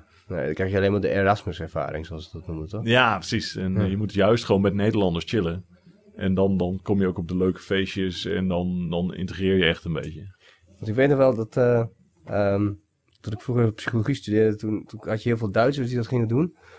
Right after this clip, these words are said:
Speaker 1: Maar die kregen dan ook echt een cursus Nederlands. Die kon echt binnen een jaar bijna, dat je kon niet meer onderscheiden of ze nou wel of niet Duits waren.
Speaker 2: Ja, klopt.
Speaker 1: Maar tegenwoordig is dat gewoon niet meer zo,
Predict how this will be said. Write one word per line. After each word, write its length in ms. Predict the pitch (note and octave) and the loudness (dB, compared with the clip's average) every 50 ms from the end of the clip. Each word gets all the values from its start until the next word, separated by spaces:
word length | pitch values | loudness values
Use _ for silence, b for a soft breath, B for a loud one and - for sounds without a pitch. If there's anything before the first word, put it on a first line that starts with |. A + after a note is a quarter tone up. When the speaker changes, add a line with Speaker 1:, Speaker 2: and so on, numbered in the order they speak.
| b b b | b b b
Speaker 1:
Maar 100 | _ F#2+ | _ -6
die 100 | G2+ - | -2 2
kregen 200 | - C3 C3+ C3 | 4 4 6 6
dan 80 | B2+ B2 | 6 4
ook 100 | A#2 - | 4 4
echt 120 | C#3 A#2+ - | 0 -2 -4
een 80 | A#2+ | -4
cursus 300 | - - C3 A#2 A2+ - | -4 -4 -2 -2 -4 -4
Nederlands. 520 | - B2+ B2+ D3 C#3 G#2+ F#2 E2+ F2 F2 F#2 | 0 2 4 4 4 2 0 -2 -2 -4 -6
Die 100 | F#2+ G2 | -8 -10
kon 180 | - - B2 A#2+ | -6 -4 -2 -2
echt 100 | A#2+ A2+ | -2 0
binnen 200 | A2+ B2 A#2 A#2 | 0 0 2 2
een 80 | A#2 A2+ | 2 2
jaar 420 | A2+ A#2+ B2 B2+ B2+ B2 A#2+ A2+ | 4 4 4 4 4 4 2 2
bijna, 260 | G#2+ A#2 A#2+ B2 A#2 | 0 0 2 2 2
dat 140 | G#2+ G2 F#2+ | 0 0 -4
je 60 | - | -8
kon 160 | - - A#2 A#2+ | -6 -4 -2 0
niet 100 | C3 B2+ | 0 2
meer 100 | A#2+ A2+ | 2 2
onderscheiden 540 | A2 A2+ G2+ - - B2 A#2+ A#2 A#2 A2+ | 2 2 0 -2 0 2 4 4 4 4
of 100 | G#2 F#2 | 2 0
ze 80 | - G#2+ | -2 -2
nou 160 | G#2+ G#2+ G#2+ G#2 | 0 0 2 4
wel 140 | A2+ A#2 A2+ | 4 4 4
of 120 | G#2 G2 | 2 2
niet 180 | A2 G#2+ G#2 G#2 | 0 -2 0 2
Duits 240 | A2 G#2 A2+ A2 - | 2 2 2 0 -2
waren. 320 | - D#2 D#2 F2 B2 D#3 B B B B B - | -4 -4 -4 -4 -6 -8 B B B B B -2
Speaker 2:
Ja, 220 | D3+ E3 E3 E3+ | 0 0 0 0
klopt. 200 | - - E3 B2+ | 0 -2 0 2
Speaker 1:
Maar 100 | B2 A#2+ | 2 2
tegenwoordig 400 | B2+ C#3 C#3 B2 C#3+ E3+ D#3+ B2+ | 2 2 4 6 6 6 6 6
is 140 | A2+ - F#3+ | 2 0 2
dat 180 | E3+ B2+ - - | 2 0 -2 -2
gewoon 180 | - G#2 F#2 | -2 -2 -2
niet 120 | F#2 F#2 F2 | -2 -2 -2
meer 140 | F2+ F#2 F2+ | -2 0 0
zo, 280 | F#2 F2 D#2+ D#2+ D2+ | 2 0 0 0 -2